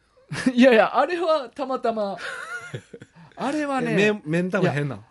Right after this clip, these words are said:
Speaker 1: あれな、確か小説に書いてあったと思うけど、
Speaker 2: あー、なるほど。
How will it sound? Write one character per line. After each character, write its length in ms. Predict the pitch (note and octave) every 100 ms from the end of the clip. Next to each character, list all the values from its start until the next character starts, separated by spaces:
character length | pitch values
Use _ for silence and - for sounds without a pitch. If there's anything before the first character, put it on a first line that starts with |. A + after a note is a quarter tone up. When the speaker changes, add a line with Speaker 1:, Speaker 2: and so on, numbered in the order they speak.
| -
Speaker 1:
あ 100 | A3
れ 140 | C4+
な、 220 | B3 A#3 G#3+
確 260 | G#3+ -
か 60 | D3+
小 420 | - B3+ C#4 D4
説 340 | C#4+ C4+ B3
に 220 | A#3 A#3 -
書 160 | C#3 C3+
い 60 |
て 140 | C#3 F#3
あ 40 |
っ 80 | -
た 120 | G#2+
と 100 | G#2
思 240 | A#2+ B2+
う 20 | B2+
け 40 |
ど、 60 | C3+
Speaker 2:
あ 40 |
ー、 20 |
な 60 | C#3
る 20 |
ほ 20 |
ど。 180 | C#3 C3+